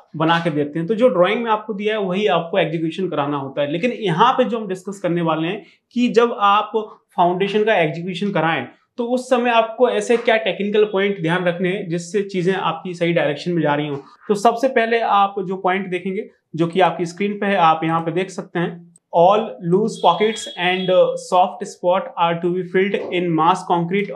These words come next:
of grade M ten।" तो जब भी आप excavation करते हैं तो वहाँ पे कुछ आपको holes वगैरह दिखाई देते हैं, कहीं से soil वगैरह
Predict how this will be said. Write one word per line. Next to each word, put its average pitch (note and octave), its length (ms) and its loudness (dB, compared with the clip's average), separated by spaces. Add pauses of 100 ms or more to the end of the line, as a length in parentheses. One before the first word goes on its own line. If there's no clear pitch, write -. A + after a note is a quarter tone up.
of E3+ 260 0 (160)
grade F3 320 -4 (420)
M D#3 300 0 (160)
ten।" C3 180 0 (760)
तो G3+ 40 -2
जब G3+ 200 2
भी B3 140 -2
आप G#3+ 260 2 (380)
excavation G3 520 0
करते F#3+ 240 0
हैं G#3 80 0
तो G#3 60 0
वहाँ F3+ 220 2
पे F#3 120 -2
कुछ F#3+ 260 -4
आपको F3+ 340 -2 (640)
holes E3+ 280 4
वगैरह E3+ 260 4
दिखाई D#3+ 300 -4
देते D#3 260 -6
हैं, D#3+ 200 -4
कहीं E3 160 -2
से E3 160 -2
soil E3 300 2
वगैरह E3 260 2